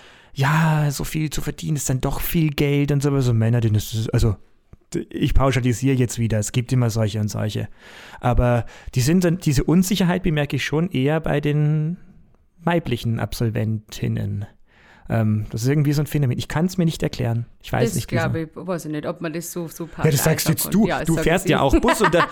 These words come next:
Speaker 2: <laughs> Ja.
Speaker 1: Du
Speaker 2: Aber
Speaker 1: bist
Speaker 2: es waren auch schon mehr Männer, äh, mehr Damen als, als früher. Also,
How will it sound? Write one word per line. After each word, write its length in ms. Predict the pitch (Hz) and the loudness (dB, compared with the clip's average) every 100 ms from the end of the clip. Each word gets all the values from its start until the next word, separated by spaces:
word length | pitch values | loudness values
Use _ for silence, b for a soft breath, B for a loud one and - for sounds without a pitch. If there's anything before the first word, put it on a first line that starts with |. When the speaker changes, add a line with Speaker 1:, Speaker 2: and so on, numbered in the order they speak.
| - | -4
Speaker 2:
<laughs> 160 | - | -10
Ja. 160 | - 196 - 370 349 349 - - 508 - B B | 0 0 2 0 0 0 0 -2 -4 -6 B B
Speaker 1:
Du 80 | - | -2
Speaker 2:
Aber 140 | 269 240 | 2 4
Speaker 1:
bist 120 | 233 | 4
Speaker 2:
es 60 | 247 | 2
waren 120 | 233 | 2
auch 180 | 208 233 | 2 0
schon 240 | 285 262 | 2 4
mehr 160 | 254 277 | 4 2
Männer, 220 | 285 294 262 | 2 2 0
äh, 40 | |
mehr 180 | 240 240 | 0 0
Damen 400 | 247 214 269 320 | 0 0 0 0
als, 240 | 269 262 254 | 0 0 -2
als 240 | 254 269 | -4 -2
früher. 300 | - 277 190 | -2 0 2
Also, 220 | 170 180 | 0 0